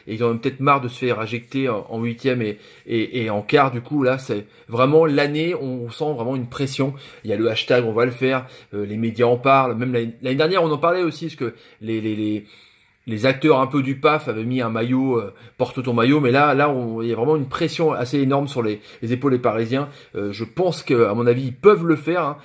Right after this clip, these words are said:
euh, à, à, à deux zéro, ils passent, qu'ils ont marqué à l'extérieur. Peut-être qu'il y aura des prolongations, parce que je pense que Madrid, ils vont marquer un but. Ils en marquent tout le temps, mais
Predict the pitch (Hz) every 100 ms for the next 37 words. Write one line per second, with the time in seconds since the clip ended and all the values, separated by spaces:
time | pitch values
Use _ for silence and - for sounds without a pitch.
0 | - - 104 95 113 110 107 - 113 104
1 | 101 101 98 95 73 67 117 127 135 143
2 | 143 135 139 147 143 117 120 113 - 131
3 | 127 - - 113 120 - 127 113 131 156
4 | - - _ _ - _ 135 139 151 156
5 | 143 147 143 147 147 143 190 196 - 127
6 | - - 165 165 135 - _ - 135 151
7 | 135 151 135 - _ _ _ _ _ _
8 | _ _ _ _ _ _ _ _ _ _
9 | - 143 175 170 135 - 135 135 147 -
10 | _ _ _ _ _ _ 151 135 139 135
11 | 175 151 185 143 - - 127 202 240